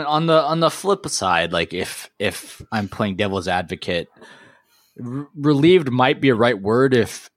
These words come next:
everybody knew that Bishop wasn't gonna stay anyway. Maybe Bishop knew, maybe Bishop wanted to, to depart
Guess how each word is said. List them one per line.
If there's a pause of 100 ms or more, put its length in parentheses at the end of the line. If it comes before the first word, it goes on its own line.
everybody
knew
that
Bishop
wasn't
gonna
stay
anyway.
Maybe
Bishop
knew,
maybe
Bishop
wanted
to,
to
depart